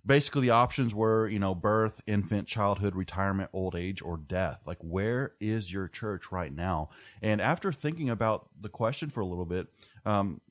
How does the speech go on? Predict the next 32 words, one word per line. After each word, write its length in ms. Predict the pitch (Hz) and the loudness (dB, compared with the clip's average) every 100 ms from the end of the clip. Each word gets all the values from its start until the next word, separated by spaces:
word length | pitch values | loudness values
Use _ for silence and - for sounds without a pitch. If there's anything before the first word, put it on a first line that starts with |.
| _ | _
you 120 | - 104 | -2 2
know, 120 | 92 | 0
s-, 180 | 90 - | -2 -6
one 200 | 123 123 | 0 0
of 80 | 104 | 2
the, 240 | 98 87 - | 0 0 -2
one 160 | 107 | -2
of 80 | 107 | -2
the 60 | 95 | 0
people 280 | 113 117 | -2 0
in 60 | 107 | 0
the 60 | 87 | 2
room 340 | 95 123 139 | 2 2 0
spoke 360 | - 113 104 117 | -2 -2 0 0
up 180 | 143 | -2
and 100 | 95 82 | -4 -2
said, 220 | 95 92 - - - | -2 -2 -8 -20 -8
"I 120 | - 190 | -2 0
think 220 | - 233 | 0 -4
it's 120 | - | -4
safe 280 | - 180 190 | -2 -2 -2
to 80 | 139 | -4
say 220 | - 170 | 0 0
that 180 | 135 - | -2 -2
we 540 | 113 151 185 190 185 - | 0 0 -2 -4 -8 -4
as 240 | 135 139 | -2 0
a 60 | 117 | -2
church 720 | - - 160 160 95 - - - _ - | -6 -6 -2 -2 -4 -8 -18 -20 _ -4
right 220 | 135 127 | -2 0
now, 280 | 131 156 185 | 0 0 -2
we're, 420 | 147 196 190 185 | -2 -4 -4 -4
uh, 240 | 160 160 | -4 -6